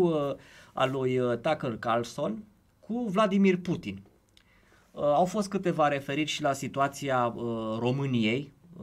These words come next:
Uh, se arăta foarte deranjat de, uh, scutul antirachetă de la Deveselu,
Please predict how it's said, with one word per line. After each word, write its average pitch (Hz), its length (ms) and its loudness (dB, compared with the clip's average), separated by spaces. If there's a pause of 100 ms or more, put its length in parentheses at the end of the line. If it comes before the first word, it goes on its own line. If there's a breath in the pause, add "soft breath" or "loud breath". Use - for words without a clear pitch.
(180)
Uh, 110 120 0
se 123 120 -2
arăta 131 280 2
foarte 156 320 2
deranjat 135 560 -2
de, 123 360 -2
uh, 110 320 -10
scutul 131 460 -6
antirachetă 123 640 -2
de 127 120 -4
la 120 140 2
Deveselu, 120 800 -4